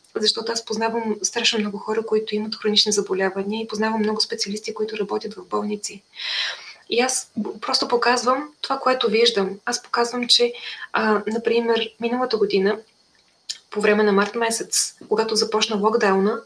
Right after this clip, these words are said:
а, аз трябваше спешно да вляза в болница, понеже колкото и да се грижа за себе си, аз съм минала много тежко лечение на онкологично заболяване и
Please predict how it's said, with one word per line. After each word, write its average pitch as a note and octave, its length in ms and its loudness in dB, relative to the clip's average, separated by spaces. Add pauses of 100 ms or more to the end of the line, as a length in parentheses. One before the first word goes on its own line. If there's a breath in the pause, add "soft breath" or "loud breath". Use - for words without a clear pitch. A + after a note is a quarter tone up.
(320 loud breath)
а, G#3 300 2
аз - 120 -2
трябваше B3+ 300 2
спешно A#3 300 2
да G#3 80 2
вляза G#3 260 2
в G3 160 -6
болница, G3+ 540 0
понеже G#3+ 440 0
колкото G#3+ 300 -2
и - 20 -4
да B3+ 100 -2
се A#3+ 120 0
грижа A3 200 2
за G3+ 120 4
себе G3+ 300 0
си, A#3+ 200 -2
аз A#3+ 120 0
съм A#3+ 100 -2
минала A#3+ 260 -2
много A#3+ 240 0
тежко A#3 460 0 (160)
лечение A3+ 400 -2
на G#3+ 60 4
онкологично G#3 420 0
заболяване G#3+ 880 2
и - 140 -12